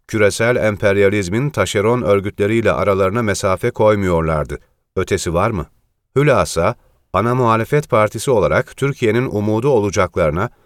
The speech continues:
ne yazık ki Türkiye düşmanlarının umudu haline gelmişlerdi. Demem o ki, C H P'nin İsveç'teki düşmanlığa gösterdiği tepki, nereden bakarsanız bakın, değerlidir. Keşke bu ülkenin ana muhalefet partisi olduklarını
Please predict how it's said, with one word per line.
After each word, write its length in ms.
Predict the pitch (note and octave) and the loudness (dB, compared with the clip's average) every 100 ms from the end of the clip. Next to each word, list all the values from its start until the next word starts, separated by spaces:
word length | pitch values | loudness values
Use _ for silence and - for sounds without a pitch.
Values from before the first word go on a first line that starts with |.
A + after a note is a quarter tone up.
| _ - | _ -6
ne 140 | G2 | -2
yazık 380 | B2+ A#2+ F2 - | 0 0 -4 -4
ki 200 | G#2+ C3 | -2 -2
Türkiye 400 | - C#3+ B2 G#2 | -4 -4 -2 -2
düşmanlarının 720 | G2 - F#2+ G2 G2 G2 G2 | -2 -2 -2 0 -2 -2 -4
umudu 440 | - G2+ G2 F#2 F2+ | -4 -2 -2 -2 0
haline 420 | F2+ F2+ F2+ F2+ | 0 0 0 -2
gelmişlerdi. 760 | F2+ F#2 E2+ - F2+ D2 B1 - _ _ _ | 0 0 0 -2 -2 -2 -6 -14 _ _ _
Demem 380 | D#2+ G#2 A#2+ C3 | 0 2 2 0
o 120 | D3 | 0
ki, 280 | - C#3 C#3 - _ - | 0 -2 -2 -6 _ -8
C 220 | F2 G#2 | 0 0
H 60 | F#2+ | 2
P'nin 360 | G2+ G#2+ C3+ - | 0 0 -2 -4
İsveç'teki 800 | C3+ C#3+ A#2+ G#2+ - G2+ F2+ D2 | -6 -2 -2 -2 -2 -2 -2 -4
düşmanlığa 720 | F#2+ - G2+ G2 G2 G2 F#2+ E2 | -6 -4 -2 0 0 0 0 -2
gösterdiği 680 | D#2+ G2 - G2 F#2 F2+ F2 | 0 0 2 0 2 0 -2
tepki, 480 | - G#2+ - G#2 C3+ _ _ _ | 0 -2 -2 -4 -4 _ _ _
nereden 480 | F#2 G#2 A2+ G2 F2 | -2 -2 0 0 0
bakarsanız 640 | F2+ - B2+ - G2 E2+ D#2+ | 0 0 -2 0 -2 -2 -2
bakın, 420 | E2+ A2+ C3+ D3+ - | -2 -2 -4 -6 -2
değerlidir. 680 | G2+ F#2+ F2+ D#2+ C2 - - _ _ _ - | 2 2 2 0 -6 -10 -18 _ _ _ -2
Keşke 520 | A2 G2+ - F#2+ B2+ | 0 0 0 0 0
bu 280 | D3+ B2+ C3+ | 0 0 0
ülkenin 380 | C3+ A#2 A#2+ B2+ | 0 -2 -2 -2
ana 200 | F#2 A2+ | -2 -2
muhalefet 560 | A#2+ G2+ G2 F#2+ C3+ - | 0 0 0 -2 -4 0
partisi 440 | A2 G2+ A2 - | 0 0 -4 0
olduklarını 640 | G2+ F#2+ F#2 F#2+ D#2 G#2+ | 2 2 -2 0 0 0